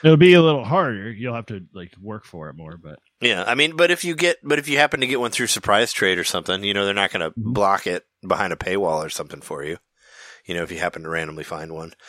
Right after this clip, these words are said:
Speaker 2: But yeah, they're planning on adding, what, like, a good, like, two hundred more Pokemon is what it looked like.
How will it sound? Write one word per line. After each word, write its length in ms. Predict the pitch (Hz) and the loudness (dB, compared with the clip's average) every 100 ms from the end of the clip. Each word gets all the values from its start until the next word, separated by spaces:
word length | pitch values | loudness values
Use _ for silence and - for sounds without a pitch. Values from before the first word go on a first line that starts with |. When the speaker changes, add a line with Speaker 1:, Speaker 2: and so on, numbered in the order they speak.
| - - | -20 -6
Speaker 2:
But 120 | - 139 | -2 4
yeah, 120 | 135 | 4
they're 120 | 131 | 4
planning 300 | 127 156 147 | 2 2 4
on 120 | 139 | 2
adding, 640 | 120 120 123 127 123 120 131 _ _ - | 2 4 6 6 4 -4 -10 _ _ -2
what, 220 | 113 101 | 0 0
like, 160 | 98 | -2
a 80 | 107 | -2
good, 200 | 90 110 | -2 -2
like, 180 | 98 95 | 0 -2
two 180 | - 117 | -2 -2
hundred 240 | 113 110 110 | 0 -2 -2
more 340 | 110 113 110 | -2 0 -2
Pokemon 480 | - 113 127 123 123 | -2 -4 -2 -2 -2
is 100 | 117 | -2
what 140 | 123 | -4
it 40 | 127 | -2
looked 220 | 120 - | -4 -2
like. 300 | 127 127 | -2 -2